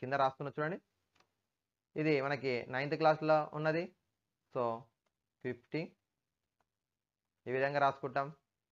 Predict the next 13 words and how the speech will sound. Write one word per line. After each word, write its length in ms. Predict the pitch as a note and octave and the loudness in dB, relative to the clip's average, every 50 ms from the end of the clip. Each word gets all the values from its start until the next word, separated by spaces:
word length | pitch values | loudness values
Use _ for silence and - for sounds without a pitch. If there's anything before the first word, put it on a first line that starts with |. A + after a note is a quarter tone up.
| _ _ _ _ _ _ _ - | _ _ _ _ _ _ _ -2
సెవెన్ 200 | C#3 C#3+ D3+ D3+ | 0 0 0 0
సెవెన్ 200 | D3+ D3 D3+ D3+ D3+ | -2 -2 0 0 0
జా 60 | D#3 D3+ C#3+ | 0 4 4
ఫార్టీ 200 | C3+ B2+ C3 C#3+ D3 | 4 4 2 0 -4
నైన్. 160 | C#3+ C#3+ D3+ E3 - _ _ _ _ _ _ _ _ _ - G#2+ | -4 -4 -6 -8 -12 _ _ _ _ _ _ _ _ _ -8 -4
డివిజన్ 300 | A#2+ C3 C#3 C#3+ D3+ D3+ D3+ | -4 -2 0 0 0 0 0
మెథడ్లో 340 | D3 B2 D3 C#3 C#3 C3+ C3 B2 B2 - - _ _ _ _ _ _ _ - A#2+ | -2 -2 -2 0 2 2 2 0 0 -4 -12 _ _ _ _ _ _ _ -10 -6
మనం 180 | B2 B2 A#2+ A2+ A2 G2+ - _ _ _ _ _ _ _ _ _ | -4 -4 -4 -4 -6 -10 -14 _ _ _ _ _ _ _ _ _
ఫైండ్ 200 | - A#2+ B2 C3 | -4 -4 -2 0
అవుట్ 120 | C#3 C3+ B2 | -2 -2 0
చేయడం 200 | C3+ C3+ C#3+ D#3+ F#3+ E3+ D3 A2 G#2+ | 0 -2 -2 -2 -6 -10 -10 -8 -6
వన్ 140 | A#2 B2+ C3 | -4 -2 -2
అవుతుంది. 360 | C3+ B2+ - C3+ C3+ C#3 C#3+ | -2 -2 -4 -6 -6 -6 -6